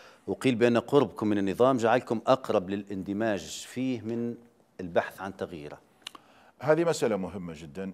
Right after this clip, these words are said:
Speaker 2: بس ممكن قبل لا نجيب خليني نقدم لك مسألتين مهمتين. الأولى أن نحن في الألفين وأربعة بالتحديد لما خيار الإصلاح بدأ يتوسع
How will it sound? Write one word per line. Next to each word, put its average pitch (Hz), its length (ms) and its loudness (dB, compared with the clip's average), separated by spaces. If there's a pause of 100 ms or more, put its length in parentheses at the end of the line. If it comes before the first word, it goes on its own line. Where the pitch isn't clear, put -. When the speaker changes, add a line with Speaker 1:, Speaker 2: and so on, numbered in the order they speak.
(100)
Speaker 2:
بس - 340 -10
ممكن 127 460 -6
قبل 113 260 -2
لا 107 80 -2
نجيب 104 460 -6
خليني 113 340 -6
نقدم 113 360 -4
لك 95 360 -8 (340)
مسألتين 110 520 -10
مهمتين. 85 500 -12
الأولى 151 600 0 (920)
أن 117 180 0
نحن 156 260 -4
في 139 140 -8
الألفين 143 640 -6 (200)
وأربعة - 460 0 (540)
بالتحديد - 540 -10 (880)
لما 139 500 2
خيار 139 380 2
الإصلاح 131 500 -2
بدأ 117 220 0
يتوسع 92 520 -4